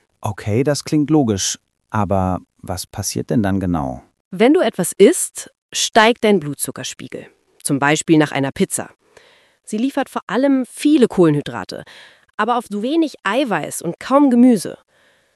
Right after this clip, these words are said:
Speaker 2: Darauf reagiert dein Körper, indem er größere Mengen Insulin ausschüttet. Dieses Hormon hilft, die Energie aus dem Blut in die Körperzellen zu bringen. Insulin ist ein sogenanntes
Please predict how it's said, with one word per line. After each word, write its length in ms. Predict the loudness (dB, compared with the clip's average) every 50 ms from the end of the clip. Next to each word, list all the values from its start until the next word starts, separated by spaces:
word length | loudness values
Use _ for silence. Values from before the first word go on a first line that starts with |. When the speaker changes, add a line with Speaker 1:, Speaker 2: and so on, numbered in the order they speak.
| _ _ _ _ -4
Speaker 2:
Darauf 400 | -2 0 2 2 2 0 2 2
reagiert 400 | 2 2 2 2 0 -2 0 2
dein 160 | 0 0 0
Körper, 440 | -4 -6 -6 -4 -4 -4 -4 -2 -2
indem 300 | -2 0 2 2 2 2
er 100 | 2 0
größere 600 | -2 0 4 4 4 4 4 0 0 2 4 4
Mengen 340 | 6 6 6 6 4 4
Insulin 580 | 4 4 2 4 4 4 6 8 8 8 8 6
ausschüttet. 640 | 4 -2 -8 -6 -6 -6 -6 -8 -8 -10 -16 _ -18 _ _ -20 _ _ _ _ _ _ _ -4
Dieses 260 | -2 0 0 2 4
Hormon 400 | 4 6 8 8 10 10 8 8
hilft, 500 | 4 4 2 2 0 -6 -12 -16 -12 -6
die 80 | 0
Energie 500 | 2 4 4 4 2 -2 -6 -4 -4 -4
aus 160 | -4 -8 -6 -2
dem 120 | -4 -2
Blut 300 | 0 0 0 0 -2 -2
in 140 | -2 -2 -2
die 80 | -2
Körperzellen 580 | _ -4 -4 -2 -2 -4 -6 -2 0 0 0 0
zu 140 | -2 -4 -6
bringen. 340 | 0 2 4 4 4 2 -4 _ _ _ _ _ _ _ _ _ _ _ _ _ _
Insulin 420 | 2 4 4 4 4 6 6 6
ist 140 | 6 4 2
ein 140 | 2 2 4
sogenanntes 640 | 4 4 4 6 6 6 4 4 2 -2 -6 -6 -8